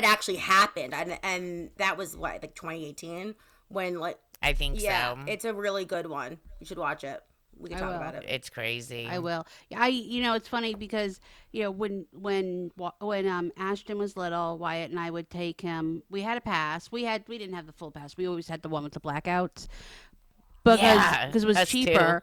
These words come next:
Speaker 2: <laughs>
Speaker 3: And we would go,
Speaker 2: It
Speaker 3: like,
Speaker 2: was.
Speaker 3: because he was little, that's what you did because it was an easier vacation. And, you know, you couldn't exactly go to Europe with a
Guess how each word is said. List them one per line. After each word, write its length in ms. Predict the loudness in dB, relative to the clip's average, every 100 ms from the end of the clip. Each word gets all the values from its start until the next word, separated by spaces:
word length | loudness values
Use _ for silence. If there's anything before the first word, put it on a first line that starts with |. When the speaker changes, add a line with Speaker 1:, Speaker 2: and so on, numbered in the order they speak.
| -2
Speaker 2:
<laughs> 120 | 0 6
Speaker 3:
And 140 | 6
we 120 | 8
would 140 | 6 8
go, 220 | 8 10
Speaker 2:
It 180 | 8 6
Speaker 3:
like, 260 | 4 4 2
Speaker 2:
was. 380 | 2 2 0 -2
Speaker 3:
because 300 | 0 0 -2
he 320 | -4 -2 0
was 240 | 0 -2
little, 420 | -4 0 2 0 0
that's 400 | -4 -6 -10 -4
what 200 | 0 0
you 320 | -2 -8 -8 0
did 460 | 4 4 4 -2
because 440 | -6 -4 -2 -2 -4
it 80 | -4
was 180 | -4
an 120 | -6 -10
easier 540 | -10 -10 -6 -4 -2
vacation. 880 | -2 -6 -6 -6 -6 -6 -2 0 0 -4 -20 -20 _ 2
And, 400 | 4 6 4 -2 -8
you 180 | -6
know, 80 | -2
you 140 | -2 -2
couldn't 260 | -4 -4
exactly 380 | -6 -4 -6 -4
go 120 | -4 -2
to 80 |
Europe 420 | -2 -2 -2 -2 -4
with 140 | -8
a 80 | -8